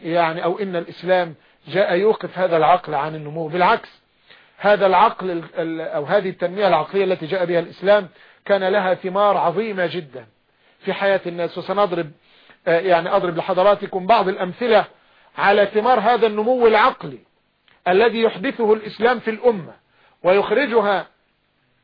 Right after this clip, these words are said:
من حالة الجهالة إلى حالة التقدم والرقي، من حالة الضلال إلى حالة البصيرة. آه، العرب كانت من، كان من أخلاقهم:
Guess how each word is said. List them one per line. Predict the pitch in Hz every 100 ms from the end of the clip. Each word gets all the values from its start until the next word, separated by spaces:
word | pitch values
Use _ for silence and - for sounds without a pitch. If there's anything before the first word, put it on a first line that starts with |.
| _ _
من | 160
حالة | 151 220 262 233
الجهالة | 226 165 202 240 247 226 - _ _ _
إلى | 196 180
حالة | 165 226 196 160
التقدم | - - 233 180 175
والرقي، | 170 160 151 190 160 117 _ _
من | 147
حالة | 175 220 185
الضلال | 190 160 185 226 226 180 _ _
إلى | 170
حالة | - 214 -
البصيرة. | 180 160 - 233 170 - _ _ _ _ _ _ _ _ _ _
آه، | 185 190 202 -
العرب | 202 208 277 240 180 _ _ _ _ _
كانت | - 240 233 -
من، | 220 233
كان | 185 247 247
من | 214
أخلاقهم: | 214 190 202 208 202 196 208